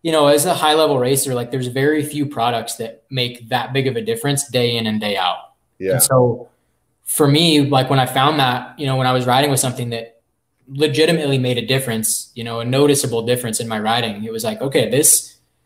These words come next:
Speaker 1: I don't care how these look, like, they're going on all of my bikes first," you know?
Speaker 2: Mm-hmm.
Speaker 1: And so, um, yeah, they, I don't know. I mean, yeah, once I started racing with them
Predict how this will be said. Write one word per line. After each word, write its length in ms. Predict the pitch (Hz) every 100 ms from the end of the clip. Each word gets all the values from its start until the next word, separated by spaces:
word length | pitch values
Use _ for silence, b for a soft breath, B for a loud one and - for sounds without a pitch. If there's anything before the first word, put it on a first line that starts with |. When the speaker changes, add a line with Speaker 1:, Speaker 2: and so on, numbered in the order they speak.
| _ _ -
Speaker 1:
I 80 | 165
don't 160 | 147
care 100 | 120
how 260 | 110 143 117
these 160 | 107
look, 280 | 104 95 -
like, 160 | 101 -
they're 120 | 147
going 280 | 147 139 123
on 240 | 113 107 -
all 160 | 143
of 140 | 135 127
my 160 | 117
bikes 560 | 113 120 123 - - - _
first," 600 | - 117 87 - - - _ _ _
you 160 | 120 113
know? 120 | 117
Speaker 2:
Mm-hmm. 100 | 117
Speaker 1:
And 120 | 117
so, 360 | - 107 107 B B B B _ -
um, 560 | 117 110 107 104 101 - _ _ _ -
yeah, 320 | 202 143 127
they, 720 | 139 151 151 151 147 147 - - _ _ _ _ _ _ -
I 100 | 180
don't 80 | 156
know. 80 | 151
I 60 |
mean, 160 | 151 143
yeah, 260 | 143 135 131
once 200 | 156 165
I 60 |
started 260 | 160 156 143
racing 300 | 139 139 143
with 160 | 139 135
them 400 | 139 135 127